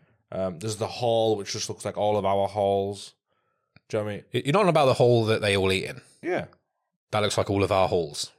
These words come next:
Speaker 1: Well
Speaker 2: I don't have a hall at home.
Speaker 1: No, but, like
Speaker 2: And I'm not earning the big bucks like you, but I didn't think you
Speaker 1: No,
Speaker 2: had
Speaker 1: but,
Speaker 2: one
Speaker 1: like,
Speaker 2: either.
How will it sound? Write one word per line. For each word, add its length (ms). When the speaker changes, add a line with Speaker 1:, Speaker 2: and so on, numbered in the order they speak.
Speaker 1:
Well 160
Speaker 2:
I 100
don't 180
have 160
a 60
hall 260
at 60
home. 320
Speaker 1:
No, 400
but, 140
like 200
Speaker 2:
And 100
I'm 80
not 140
earning 140
the 60
big 200
bucks 240
like 160
you, 160
but 160
I 80
didn't 200
think 140
you 100
Speaker 1:
No, 60
Speaker 2:
had 100
Speaker 1:
but, 100
Speaker 2:
one 80
Speaker 1:
like, 140
Speaker 2:
either. 40